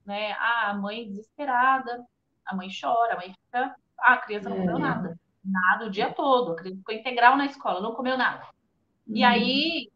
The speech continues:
Speaker 1: é, essa falta de informação, que é isso que a gente tava falando, é,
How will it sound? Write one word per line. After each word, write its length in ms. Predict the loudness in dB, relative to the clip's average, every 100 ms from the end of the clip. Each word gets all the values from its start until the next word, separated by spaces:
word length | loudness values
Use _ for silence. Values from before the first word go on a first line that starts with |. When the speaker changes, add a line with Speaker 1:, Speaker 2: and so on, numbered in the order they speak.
| _ -12 -2
Speaker 1:
é, 540 | 0 2 0 -2 -4 -2
essa 340 | 2 4 2
falta 320 | 0 0 0 -2
de 100 | -8
informação, 920 | -8 -6 -6 -6 -2 0 -2 -6 -12 _ _ _ _ _ _ -6
que 80 |
é 140 | 0 0
isso 180 | -2 -6
que 80 |
a 20 | -8
gente 180 | -8 -2
tava 240 | -2 -2
falando, 580 | -2 -2 -2 -2 -6 -14 _ _ _ _ _ _ -6
é, 440 | -2 -2 -2 -2